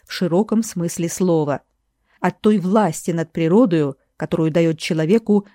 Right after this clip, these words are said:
научное знание естественных законов, управляющих физическими явлениями.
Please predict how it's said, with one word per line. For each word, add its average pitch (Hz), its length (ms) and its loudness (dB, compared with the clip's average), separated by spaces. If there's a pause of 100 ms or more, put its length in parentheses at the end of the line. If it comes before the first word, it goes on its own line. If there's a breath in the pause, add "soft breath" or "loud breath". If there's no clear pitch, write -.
научное 175 640 0
знание 151 480 -2
естественных 156 640 -4
законов, 226 560 2 (240)
управляющих 165 760 0
физическими 160 640 -4
явлениями. 143 720 -2